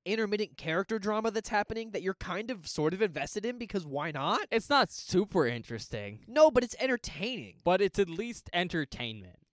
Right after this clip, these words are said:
Speaker 2: And I think this is a great time to mention that Crispin Glover
Speaker 1: Good old Jimmy.
Speaker 2: <laughs> Jimmy. Just, like, the most outrageous character ever, first of all.
Speaker 1: Yeah.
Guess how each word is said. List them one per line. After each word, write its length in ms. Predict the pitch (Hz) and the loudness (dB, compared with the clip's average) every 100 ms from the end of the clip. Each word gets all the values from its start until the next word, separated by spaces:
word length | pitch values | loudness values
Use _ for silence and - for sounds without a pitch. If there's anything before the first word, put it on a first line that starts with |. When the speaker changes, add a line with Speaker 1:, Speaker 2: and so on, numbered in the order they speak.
| - | -2
Speaker 2:
And 240 | 156 156 - | 0 0 0
I 120 | 165 | -2
think 160 | 165 | -2
this 120 | 160 151 | -4 -4
is 60 | |
a 60 | 151 | -2
great 200 | 135 131 | -2 -4
time 220 | 143 123 | -4 -6
to 60 | 113 | -6
mention 260 | 110 - | -8 -10
that 160 | 104 98 _ | -10 -12 _
Crispin 260 | - 147 151 | -14 -8 -6
Glover 320 | 113 110 131 _ _ _ - | -4 -4 -6 _ _ _ -2
Speaker 1:
Good 100 | 151 | 0
old 140 | 123 | 0
Jimmy. 340 | 113 147 185 147 _ | -2 -2 -2 -6 _
Speaker 2:
<laughs> 380 | - - 202 143 | -6 2 2 0
Jimmy. 500 | 127 147 127 131 185 _ _ - | -4 -4 -4 -8 -10 _ _ -6
Just, 240 | 302 - | -6 0
like, 320 | 262 196 - _ _ _ | 2 2 -2 _ _ _
the 80 | 160 | -4
most 260 | 170 202 - | 2 2 2
outrageous 560 | 180 156 139 143 127 - | 0 2 0 -2 -4 -6
character 320 | 120 110 113 | -6 -6 -6
ever, 260 | 101 95 | -8 -8
first 340 | 92 107 104 - | -8 -8 -8 -8
of 60 | |
all. 240 | 92 87 90 _ - | -8 -8 -12 _ -18
Speaker 1:
Yeah. 400 | - 139 151 165 | -10 -6 -4 -6